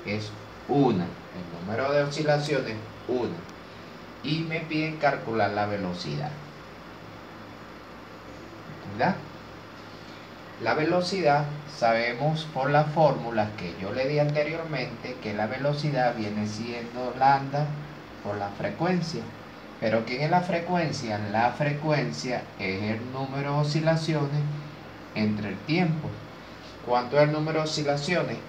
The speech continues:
Una oscilación entre el tiempo que es dos, eso queda dos segundos, eso es cero coma cinco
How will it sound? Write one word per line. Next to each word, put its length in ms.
Una 420
oscilación 840
entre 380
el 160
tiempo 520
que 300
es 120
dos, 420
eso 220
queda 440
dos 200
segundos, 640
eso 380
es 140
cero 500
coma 300
cinco 580